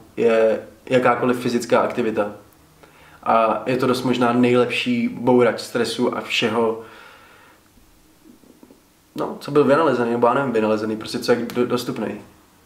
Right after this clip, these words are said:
Je to nejlepší. Nebude, po fyzické aktivitě se nemůžeš cítit ani špatně pomalu.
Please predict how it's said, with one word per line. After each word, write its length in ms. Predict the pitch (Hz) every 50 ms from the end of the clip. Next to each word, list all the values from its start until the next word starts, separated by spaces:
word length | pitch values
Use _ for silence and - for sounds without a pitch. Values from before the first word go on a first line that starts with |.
| _ _ -
Je 80 | 120
to 100 | 104 131
nejlepší. 640 | 127 127 127 139 139 139 - - - - - - - - - _ _ _ _ _ _ _ _ _ _ _
Nebude, 280 | 127 123 127 143 135 127 131 123 - - - - - -
po 360 | 156 156 151 - - - - - - -
fyzické 560 | - - - 165 151 175 175 - - 156 147
aktivitě 580 | 131 123 - 175 147 131 - 117 110 101 104 - - - - - - - _ _ _ _ _ _
se 120 | - 139
nemůžeš 400 | 131 139 139 147 131 123 120 -
cítit 200 | - 123 117 117
ani 120 | 110 110 107
špatně 260 | 101 104 98 101 104
pomalu. 260 | 101 92 92 92 -